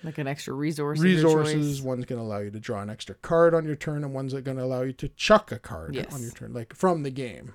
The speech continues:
Speaker 2: like,
Speaker 1: Yeah.
Speaker 2: delete a card, which is, uh, really helpful 'cause this is a deck builder, uh,
Speaker 1: Yeah.
Speaker 2: at its heart. Um, and you're gonna wanna slough off the,
Speaker 1: Yeah.
Speaker 2: the, your starting kinda crappier cards. And, um,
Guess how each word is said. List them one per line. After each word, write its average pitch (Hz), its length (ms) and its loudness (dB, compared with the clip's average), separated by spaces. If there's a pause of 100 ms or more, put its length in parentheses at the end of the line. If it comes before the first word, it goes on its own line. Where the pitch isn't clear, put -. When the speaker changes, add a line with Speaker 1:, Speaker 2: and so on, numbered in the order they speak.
(160)
Speaker 2:
like, - 100 -6
Speaker 1:
Yeah. 127 100 -8
Speaker 2:
delete 123 300 -4
a 120 60 -10
card, - 380 -12 (420)
which 123 180 -6
is, 110 240 -10 (240)
uh, 104 140 -4
really 120 200 -2
helpful 170 320 -2
'cause 127 240 -6
this 135 180 0
is 190 140 6
a 185 60 4
deck 165 280 4
builder, 135 440 -4 (240)
uh, - 100 -4
Speaker 1:
Yeah. 147 280 -2 (100)
Speaker 2:
at 107 160 -4
its 120 120 -12
heart. 147 380 0 (320)
Um, 117 340 -10 (640)
and 117 120 -6
you're 110 180 -6 (240)
gonna 135 160 -2
wanna 123 220 -4
slough - 460 -4
off 113 300 -6
the, 101 300 -8 (160)
Speaker 1:
Yeah. 156 420 -10
Speaker 2:
the, 117 140 -6
your 104 200 -6
starting 107 560 -4 (140)
kinda 110 220 -8
crappier 143 480 -2
cards. 85 320 -12 (1040)
And, 180 380 4
um, 170 480 8